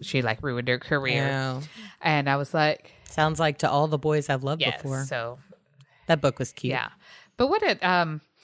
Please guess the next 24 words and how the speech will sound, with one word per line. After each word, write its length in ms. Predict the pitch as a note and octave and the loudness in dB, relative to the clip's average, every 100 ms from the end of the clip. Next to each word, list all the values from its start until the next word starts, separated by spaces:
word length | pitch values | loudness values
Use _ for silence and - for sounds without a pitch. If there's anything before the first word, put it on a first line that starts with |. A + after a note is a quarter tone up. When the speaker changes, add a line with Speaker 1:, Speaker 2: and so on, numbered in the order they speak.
| - _ _ | -20 _ _
Speaker 1:
so 460 | - - E3+ D#3 C#3+ - _ - | -4 2 4 4 2 -6 _ 0
it 140 | B3 | 2
was 160 | C4 - | 2 0
terrible 420 | E3+ D3 D3 C#3+ | 2 4 4 2
remake, 400 | C#3 C3+ B2 - | 2 0 -4 0
so 120 | - | 0
don't 220 | G3 F#3 | 2 2
watch 260 | F#3 D#3+ - | 4 2 2
it 80 | D#3 | 0
if 120 | C#3 | 0
you 60 | D3 | -4
see 240 | - C3+ | -2 0
it. 140 | A#2 - | 0 -2
If 120 | - | 0
they 120 | - | 0
say, 240 | - A#3 A#3+ | 2 0 2
ever 200 | G3+ A3 | 2 0
say 320 | - F#3+ F3 | 2 2 2
a 80 | D3+ | 2
two 180 | - | 0
thousands 560 | G3+ E3 D#3 D3+ D#3+ - | 0 2 2 0 -6 -2
retelling 560 | F3+ - D3 D3+ D3+ D3 | -2 0 0 2 2 0
of 200 | C#3 C#3+ | -2 0
the 200 | C3+ | 0